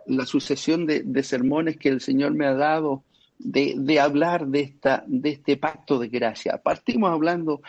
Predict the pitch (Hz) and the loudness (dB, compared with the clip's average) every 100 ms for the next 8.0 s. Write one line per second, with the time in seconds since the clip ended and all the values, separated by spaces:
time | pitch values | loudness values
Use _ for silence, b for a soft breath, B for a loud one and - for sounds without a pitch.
0 | B - 139 139 135 - 131 127 - 147 | B -4 -2 -2 -6 -4 -2 -2 -2 -2
1 | 139 - 139 120 B B - 135 139 - | -2 -2 -2 -2 B B -4 0 0 2
2 | 135 - 139 127 123 131 139 139 127 113 | -2 0 0 0 0 0 0 -4 -4 -6
3 | - 113 - 151 147 147 139 120 117 - | -4 -6 -2 -2 0 0 0 0 0 -2
4 | 139 131 - 127 120 139 131 123 B B | -4 -4 -4 -4 -2 -2 -2 -4 B B
5 | - 135 131 127 123 127 123 117 - 143 | -2 0 2 0 -2 -4 -4 -8 -4 -4
6 | 147 131 120 117 107 - 131 120 - - | -2 -4 -4 -4 -6 -6 -6 -6 -8 -6
7 | 107 - _ _ _ _ - 113 120 120 | -6 -6 _ _ _ _ -2 0 0 -4